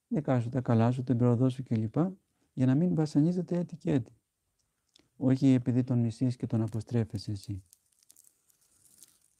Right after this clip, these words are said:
Αποφεύγουμε τις συναστροφές με αυτούς ακριβώς για να τους βοηθήσουμε να έρθουν στην κατάσταση της υγείας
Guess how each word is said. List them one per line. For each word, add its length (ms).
Αποφεύγουμε 680
τις 100
συναστροφές 580
με 80
αυτούς 400
ακριβώς 600
για 200
να 140
τους 120
βοηθήσουμε 800
να 240
έρθουν 280
στην 120
κατάσταση 480
της 40
υγείας 400